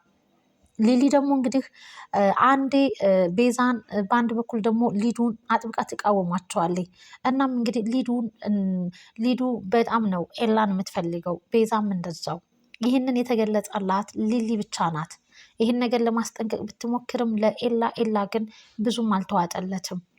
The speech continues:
እናም እንግዲህ አሁን በአሁን ሰዓት ደግሞ ሊዲያ እንግዲህ ኤላን በጣም ተቀይመዋለች። በፊት ሲያመናጭቃትና እንዴት እንደሚያደርጋት እንኳን ደህና መጣሽ እንኳን ብሏት እንደማያውቅም ስትወቅሰው ነበረ።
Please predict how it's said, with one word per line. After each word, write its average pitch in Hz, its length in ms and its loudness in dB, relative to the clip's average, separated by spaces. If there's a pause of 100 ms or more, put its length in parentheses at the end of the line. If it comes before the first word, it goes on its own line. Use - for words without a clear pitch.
(240)
እናም 269 300 2
እንግዲህ 233 340 0
አሁን 240 240 -2
በአሁን 247 260 0
ሰዓት - 260 -4
ደግሞ 220 240 -2 (440)
ሊዲያ 247 400 2
እንግዲህ 233 380 0
ኤላን 233 400 0
በጣም 226 260 -2
ተቀይመዋለች። 185 840 -6 (520)
በፊት 233 260 0
ሲያመናጭቃትና 220 1000 -2 (380)
እንዴት 226 240 0
እንደሚያደርጋት 208 760 -2
እንኳን 220 280 0
ደህና 214 200 0
መጣሽ - 340 -6
እንኳን 196 300 -4
ብሏት 226 340 0
እንደማያውቅም 190 680 -2
ስትወቅሰው - 600 -2
ነበረ። 175 360 -6